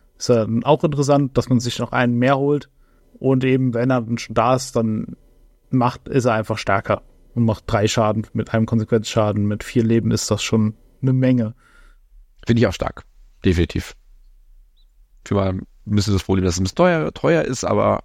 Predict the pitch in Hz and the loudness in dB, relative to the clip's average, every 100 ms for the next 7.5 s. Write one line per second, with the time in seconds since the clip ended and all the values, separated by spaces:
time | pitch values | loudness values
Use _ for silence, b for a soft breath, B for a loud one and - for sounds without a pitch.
0 | - 92 92 87 - - - _ _ _ | -4 -2 0 -2 -4 -10 -12 _ _ _
1 | - - _ - - - - _ - - | -20 -20 _ -20 -20 -20 -20 _ -8 -2
2 | 101 98 92 - 147 151 - _ _ _ | 0 0 -2 -2 -2 -6 -12 _ _ _
3 | _ _ _ _ - 127 - 190 - - | _ _ _ _ -4 -4 0 0 0 -8
4 | - 120 120 123 120 120 117 - 101 95 | -4 0 2 2 2 2 2 0 0 0
5 | 92 104 107 - 110 101 98 98 - - | 2 2 0 0 2 4 2 0 -2 -4
6 | - 87 85 85 90 90 95 90 98 180 | -2 0 0 -2 -2 -2 -2 0 0 0
7 | 190 113 104 139 196 | 0 0 0 0 -4